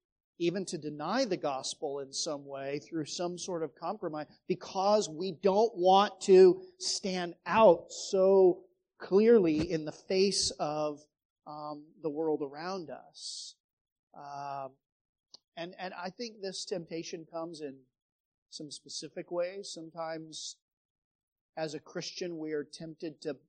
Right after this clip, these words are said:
soft pedal the sinfulness of humanity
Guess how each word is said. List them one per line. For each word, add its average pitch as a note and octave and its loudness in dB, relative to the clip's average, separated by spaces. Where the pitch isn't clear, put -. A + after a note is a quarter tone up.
soft - -8
pedal D#3+ -2
the D3 -6
sinfulness F3+ -4
of F3+ -12
humanity F3 -12